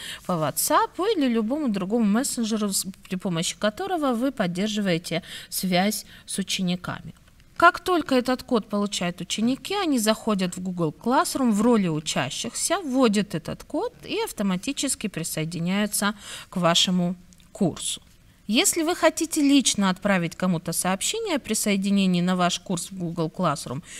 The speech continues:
вы можете сделать это во вкладке «Пользователи». Здесь есть возможность присоединить группу учителей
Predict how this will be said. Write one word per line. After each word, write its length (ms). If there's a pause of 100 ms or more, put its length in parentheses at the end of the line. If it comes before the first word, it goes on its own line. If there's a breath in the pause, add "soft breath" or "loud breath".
(200 loud breath)
вы 100
можете 380
сделать 440
это 220
во 100
вкладке 600 (500)
«Пользователи». 880 (560 loud breath)
Здесь 360
есть 200
возможность 560
присоединить 960 (720 loud breath)
группу 560 (140)
учителей 720